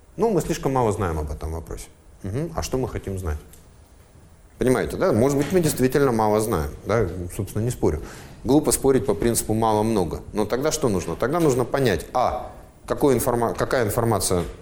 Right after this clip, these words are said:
какой информации не хватает для принятия решений, и, собственно,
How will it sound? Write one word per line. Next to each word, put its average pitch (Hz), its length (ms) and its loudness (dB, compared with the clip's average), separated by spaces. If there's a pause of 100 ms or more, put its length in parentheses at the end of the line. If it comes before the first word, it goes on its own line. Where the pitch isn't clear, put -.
(880)
какой 139 280 4
информации 113 540 2
не 117 160 2
хватает 104 720 2 (320)
для 110 140 2
принятия 101 480 2
решений, 170 400 4
и, 117 100 0
собственно, 139 420 0